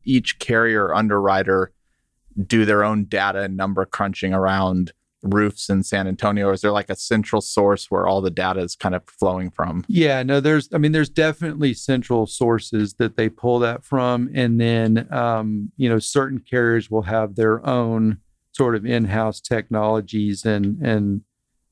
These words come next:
Speaker 2: uh, data points for gathering that.
Speaker 1: Okay. Last question kind of on insurance, and I just kinda wanna talk about Locked In and your new role
Speaker 2: Yeah.
Speaker 1: and what it's been like the last ninety days.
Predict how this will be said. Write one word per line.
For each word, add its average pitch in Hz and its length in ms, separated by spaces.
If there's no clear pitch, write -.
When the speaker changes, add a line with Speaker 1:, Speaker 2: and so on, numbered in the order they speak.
Speaker 2:
uh, 110 160
data 110 340
points 107 360
for 87 120
gathering 85 480
that. 85 240
Speaker 1:
Okay. 101 220
Last 123 320
question 127 440
kind 120 180
of 113 40
on 110 120
insurance, 110 440
and 110 80
I 110 120
just - 140
kinda 113 180
wanna 107 180
talk 110 260
about 101 300
Locked 98 320
In 104 160
and 101 140
your 98 100
new 101 200
role 101 440
Speaker 2:
Yeah. - 120
Speaker 1:
and 98 180
what 101 220
it's - 160
been 101 220
like 98 340
the 98 60
last 95 420
ninety 98 340
days. 95 500